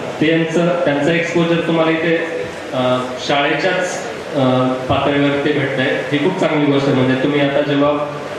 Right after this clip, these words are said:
अ, कॉलेजेसला जाल किंवा तुम्ही पोस्ट ग्रॅज्युएशन कराल त्याच्यानंतर तुम्हाला या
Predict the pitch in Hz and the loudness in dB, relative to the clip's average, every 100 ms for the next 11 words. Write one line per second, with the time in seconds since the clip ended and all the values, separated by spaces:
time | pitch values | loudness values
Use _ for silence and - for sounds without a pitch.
0 | - - 120 113 113 - 139 143 151 151 | -10 -4 0 2 2 2 2 0 0 0
1 | 139 139 120 - 143 143 139 147 147 147 | 2 2 0 0 2 2 2 2 2 2
2 | 147 147 147 139 143 147 147 139 131 107 | 0 2 2 2 0 0 0 0 0 0
3 | - - - - - 139 156 156 160 160 | -4 -6 -10 -10 -2 0 2 2 2 2
4 | 165 165 160 160 156 | 2 2 2 2 2